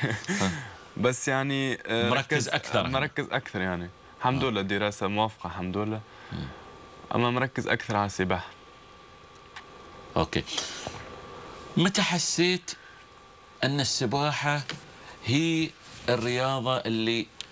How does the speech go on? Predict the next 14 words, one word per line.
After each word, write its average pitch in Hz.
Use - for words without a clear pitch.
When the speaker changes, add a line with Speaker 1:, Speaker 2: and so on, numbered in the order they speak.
Speaker 1:
بتقودك 143
لتصنع 127
معجزات 117
الصعود 117
لأعلى 139
ال-، 139
ال-، 117
المراتب 123
ال-، 107
البوديوم، 101
أن 117
تكون 131
بطل 127
أولمبي. 101